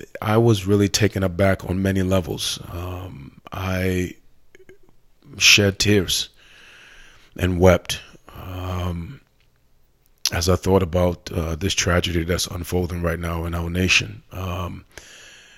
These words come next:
my wife and I, we have four beautiful children, you know, and, uh, I was just thinking through my mind,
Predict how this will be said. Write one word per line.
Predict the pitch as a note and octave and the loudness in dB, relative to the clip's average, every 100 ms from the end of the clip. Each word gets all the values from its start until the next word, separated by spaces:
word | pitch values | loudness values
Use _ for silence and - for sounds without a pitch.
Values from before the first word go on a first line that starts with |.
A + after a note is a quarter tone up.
| _ | _
my | F2+ | 0
wife | F#2 F#2+ F#2 | 4 6 4
and | F#2+ | 2
I, | F2+ | 2
we | F2+ | 4
have | F#2+ F2+ | 4 2
four | - G2+ G2 | 0 -2 0
beautiful | F#2 G2 F#2 F#2+ | 2 0 0 -2
children, | - G2 G2 F2 D#2+ - _ | 0 2 2 0 -8 -12 _
you | - F2 | -8 -4
know, | F2 F2+ F2+ F2+ | -2 -2 -2 -4
and, | G1+ F#2 F2 F2 | -4 -6 -4 -2
uh, | F2 F2+ E2+ - | -2 -2 -2 -4
I | - | -2
was | E2+ E2 | 0 0
just | E2+ - | -2 -2
thinking | G2 F2+ E2+ | -4 -4 -4
through | F#2+ | -2
my | F2+ | -2
mind, | F2+ F2+ F#2 F2+ F2 | -2 -2 0 -2 -6